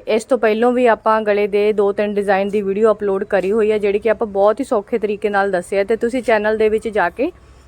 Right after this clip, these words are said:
ਉਹ ਵੀਡੀਓ ਦੇਖ ਸਕਦੇ ਹੋ। ਕਿਉਂਕਿ ਜਿਹੜੀਆਂ ਭੈਣਾਂ ਨੂੰ ਗਲੇ ਦੇ ਡਿਜ਼ਾਈਨ ਬਣਾਉਣ, ਬਣਾਉਣ ਵਿੱਚ ਪ੍ਰੋਬਲਮ ਆਉਂਦੀ ਆ, ਉਹਨਾਂ ਨੂੰ ਬਿਲਕੁਲ ਆਪਾਂ ਸੌਖੇ ਟ੍ਰਿਕ ਦੇ ਨਾਲ ਗਲੇ ਦੇ ਡਿਜ਼ਾਈਨ ਬਣਾਉਣੇ ਦੱਸੇ ਹੋਏ ਆ। ਠੀਕ ਹੈ ਜੀ, ਹੁਣ ਜਿਹੜਾ ਇਹ ਸਵੀਟ ਹਾਰਟ ਗਲਾ ਲਿਆ ਸੀ, ਇਹਨੂੰ ਬਿਨਾਂ ਗੈਪ ਦਿੱਤੇ ਆਪਾਂ ਇਸ ਤਰੀਕੇ ਨਾਲ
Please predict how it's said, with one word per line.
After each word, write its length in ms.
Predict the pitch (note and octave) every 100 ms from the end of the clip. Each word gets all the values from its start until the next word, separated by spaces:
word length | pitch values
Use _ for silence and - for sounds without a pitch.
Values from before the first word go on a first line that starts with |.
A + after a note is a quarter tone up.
| -
ਉਹ 100 | A3
ਵੀਡੀਓ 260 | G#3+ G#3+ B3+
ਦੇਖ 220 | A3 F3+
ਸਕਦੇ 380 | - D3+ D3 E3
ਹੋ। 100 | F3 _ - -
ਕਿਉਂਕਿ 220 | A3 A#3+
ਜਿਹੜੀਆਂ 300 | G#3+ G#3+ B3
ਭੈਣਾਂ 260 | C4 A3+
ਨੂੰ 140 | A3 A3
ਗਲੇ 160 | G3+
ਦੇ 100 | G3+
ਡਿਜ਼ਾਈਨ 360 | G#3+ G#3 G3 G3+
ਬਣਾਉਣ, 220 | G#3+ G#3
ਬਣਾਉਣ 340 | E3+ G3+ G#3+ G3+
ਵਿੱਚ 200 | G3+ G3+
ਪ੍ਰੋਬਲਮ 480 | G#3 F#3+ F#3+ G#3
ਆਉਂਦੀ 280 | F#3+ F#3+ G3+
ਆ, 100 | G#3+ A3+ - - - -
ਉਹਨਾਂ 260 | A3 A#3+
ਨੂੰ 180 | A#3+ A#3 - -
ਬਿਲਕੁਲ 300 | G#3 B3 C#4
ਆਪਾਂ 200 | A#3+ A#3+
ਸੌਖੇ 440 | B3 G#3+ - A3
ਟ੍ਰਿਕ 340 | G#3 A3 A3 A3+
ਦੇ 140 | G#3+
ਨਾਲ 320 | G#3 G3 A3+
ਗਲੇ 240 | D4 G#3+ G3
ਦੇ 220 | F3+ G3
ਡਿਜ਼ਾਈਨ 340 | G3 F#3+ F3+
ਬਣਾਉਣੇ 280 | F#3 G#3+ G#3+
ਦੱਸੇ 320 | F#3+ F3+ -
ਹੋਏ 200 | A#3+ A3+
ਆ। 40 | G#3
ਠੀਕ 220 | A3 G#3
ਹੈ 40 |
ਜੀ, 140 | A3+ B3+ - _ _ _ _ _ _ _ _ _ _ _ _ _ _ _ -
ਹੁਣ 120 | A#3+
ਜਿਹੜਾ 180 | A3+ A#3
ਇਹ 120 | B3+
ਸਵੀਟ 320 | C4+ A#3 A3
ਹਾਰਟ 160 | A#3+ G#3
ਗਲਾ 240 | G#3 G#3
ਲਿਆ 180 | G#3 G#3
ਸੀ, 80 | G#3
ਇਹਨੂੰ 260 | A3 A3+ A3
ਬਿਨਾਂ 340 | F#3+ F#3+ G#3 A#3
ਗੈਪ 260 | A3 G3+
ਦਿੱਤੇ 300 | G3 G3+ G3
ਆਪਾਂ 240 | G#3 G3+ G#3
ਇਸ 100 | G#3
ਤਰੀਕੇ 320 | - G#3+ G#3
ਨਾਲ 140 | G#3